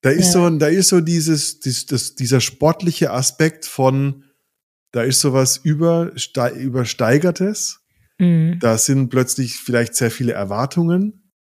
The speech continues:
Speaker 1: Vielleicht hab, ist es auch so mein Ding, so, bisher gewesen.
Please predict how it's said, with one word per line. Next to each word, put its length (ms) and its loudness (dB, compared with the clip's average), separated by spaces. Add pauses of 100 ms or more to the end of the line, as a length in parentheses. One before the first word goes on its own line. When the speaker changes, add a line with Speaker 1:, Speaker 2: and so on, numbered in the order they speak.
(260)
Speaker 1:
Vielleicht 180 -2
hab, 140 -2
ist 180 0
es 100 -2
auch 280 -4 (240)
so 160 -4
mein 580 -2
Ding, 380 -2 (320)
so, 420 -6 (560)
bisher 300 2
gewesen. 520 -2